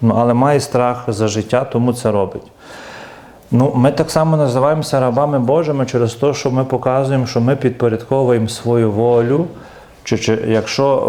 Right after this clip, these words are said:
в негативному значенні є рабовласники, то вони через страх, е, там, вбити, страх, що там щось буде, вони затримують рабів. Ясно, що раби не хочуть там працювати,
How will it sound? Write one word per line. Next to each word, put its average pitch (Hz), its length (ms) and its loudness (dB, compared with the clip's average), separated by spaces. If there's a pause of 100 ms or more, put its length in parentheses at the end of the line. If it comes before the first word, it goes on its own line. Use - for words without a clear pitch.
(480)
в 107 80 2
негативному 120 680 2
значенні 107 580 0
є 107 100 2
рабовласники, 113 800 0
то 104 160 -2
вони 123 180 -2
через 113 300 0
страх, 110 500 -2 (500)
е, 95 160 -2 (220)
там, 90 200 -4
вбити, 104 600 0
страх, 110 440 -2
що 104 140 -6
там 98 220 -4
щось 95 220 -6
буде, 107 400 0 (140)
вони 120 360 2 (440)
затримують 127 720 2
рабів. 113 560 2
Ясно, 120 340 0
що 113 200 -2
раби 107 240 0
не 113 120 2
хочуть 107 400 -2
там 98 160 -2
працювати, 101 720 -2